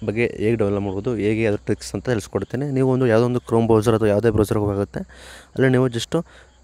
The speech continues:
ಪಿ ಯು ಇ ಅಂತ ಟೈಪ್ ಮಾಡಬೇಕಾಗುತ್ತೆ. ನಂತರ ಈ ಪಿ ಯು ಸಿ ಅಫಿಷಿಯಲ್ ವೆಬ್ಸೈಟ್ ಬಂದ್ಬಿಟ್ಟು ಓಪನ್ ಆಗುತ್ತೆ. ಆ, ಈ ಥರ, ಈ ಥರ ನೋಡಿ, ಪಿ ಯು ಇಂಟರ್ಫೇಸ್ ಓಪನ್ ಆಗುತ್ತೆ. just Chrome-ಗೆ ಹೋಗಬೇಕಾಗುತ್ತೆ. ಎಕ್ಸಾಂಪಲ್ ತೋರಿಸ್ತೀನಿ.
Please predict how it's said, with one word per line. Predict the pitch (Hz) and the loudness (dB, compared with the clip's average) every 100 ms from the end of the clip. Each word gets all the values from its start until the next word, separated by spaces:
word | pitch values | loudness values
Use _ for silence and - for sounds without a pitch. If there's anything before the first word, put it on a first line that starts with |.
| - | 0
ಪಿ | 120 | 4
ಯು | 120 | 4
ಇ | |
ಅಂತ | 120 113 | 2 2
ಟೈಪ್ | 110 - | 0 0
ಮಾಡಬೇಕಾಗುತ್ತೆ. | 104 110 101 - 170 - - _ | -2 0 -2 -2 -6 -8 -20 _
ನಂತರ | - 117 | -4 2
ಈ | 120 | 2
ಪಿ | 113 120 | 2 2
ಯು | 117 | 2
ಸಿ | - 143 | 2 0
ಅಫಿಷಿಯಲ್ | - 110 120 127 | 0 -2 0 2
ವೆಬ್ಸೈಟ್ | 110 - 107 | 2 0 0
ಬಂದ್ಬಿಟ್ಟು | 107 104 | 2 0
ಓಪನ್ | - | 0
ಆಗುತ್ತೆ. | 104 104 - | -2 -2 -4
ಆ, | 143 - 123 107 | -6 -8 -6 -4
ಈ | |
ಥರ, | 104 104 | -2 0
ಈ | 101 | 0
ಥರ | 107 110 | 2 2
ನೋಡಿ, | 104 104 | 2 0
ಪಿ | - | 0
ಯು | 113 | 0
ಇಂಟರ್ಫೇಸ್ | 107 104 - 107 | 2 0 -4 -2
ಓಪನ್ | 101 104 | -2 -2
ಆಗುತ್ತೆ. | 101 - 131 | -6 -4 -4
just | 123 - - | -4 -8 -2
Chrome-ಗೆ | 123 123 | 2 4
ಹೋಗಬೇಕಾಗುತ್ತೆ. | 113 104 104 104 - 139 | 4 2 0 -2 -2 -4
ಎಕ್ಸಾಂಪಲ್ | 110 110 110 104 | -2 -2 -4 -2
ತೋರಿಸ್ತೀನಿ. | 98 - 127 | -2 0 -2